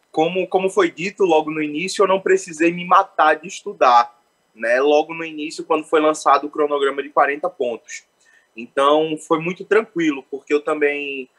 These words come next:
nessa reta final, também fiz um outro cursinho presencial de reforço, né, mais pra garantir, mas o cronograma de quarenta pontos foi essencial,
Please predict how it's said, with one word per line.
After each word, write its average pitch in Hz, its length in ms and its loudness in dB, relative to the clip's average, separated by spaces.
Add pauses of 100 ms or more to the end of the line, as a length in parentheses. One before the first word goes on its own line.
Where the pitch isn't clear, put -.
(200)
nessa 160 380 0
reta 156 280 0
final, 131 460 2
também 143 320 -6
fiz 151 320 -12
um 156 100 -2
outro 175 320 4
cursinho 160 400 0
presencial 143 680 2
de 131 120 -8
reforço, 139 640 -4 (560)
né, 135 140 2
mais 147 300 2
pra 151 240 0
garantir, 147 600 -4
mas 160 240 -4
o 160 60 -16
cronograma 165 560 -4
de 160 60 -18
quarenta 165 420 0
pontos 165 400 -8
foi 180 240 2
essencial, 175 840 2